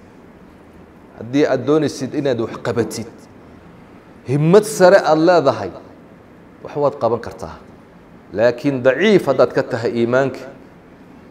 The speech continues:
qiimo ma lihid. Waxay yidhaahdaan, "وإذا كانت النفوس كبارا،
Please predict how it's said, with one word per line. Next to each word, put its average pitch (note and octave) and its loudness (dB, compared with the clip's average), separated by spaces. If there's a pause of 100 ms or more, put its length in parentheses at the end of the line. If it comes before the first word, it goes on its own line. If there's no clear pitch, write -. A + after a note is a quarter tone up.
(140)
qiimo B2+ 2
ma A#2+ 2
lihid. F2+ -6 (960)
Waxay B2 2
yidhaahdaan, A2+ 2
"وإذا A#2+ 2
كانت D3 0
النفوس B2+ -2
كبارا، C3+ 4